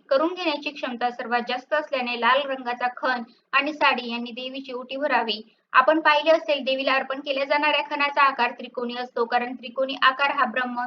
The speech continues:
विष्णू, महेश यांपैकी ब्रह्माच्या इच्छाशक्तीशी निगडीत आहे.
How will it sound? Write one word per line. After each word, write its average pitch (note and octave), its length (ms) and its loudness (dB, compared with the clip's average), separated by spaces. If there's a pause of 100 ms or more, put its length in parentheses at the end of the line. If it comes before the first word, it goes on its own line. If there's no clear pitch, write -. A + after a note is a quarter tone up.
विष्णू, B3 340 -14
महेश B3+ 400 -2 (380)
यांपैकी D#4+ 460 4
ब्रह्माच्या C#4+ 480 0
इच्छाशक्तीशी D4 800 -2
निगडीत A#3 400 -2
आहे. A3+ 300 2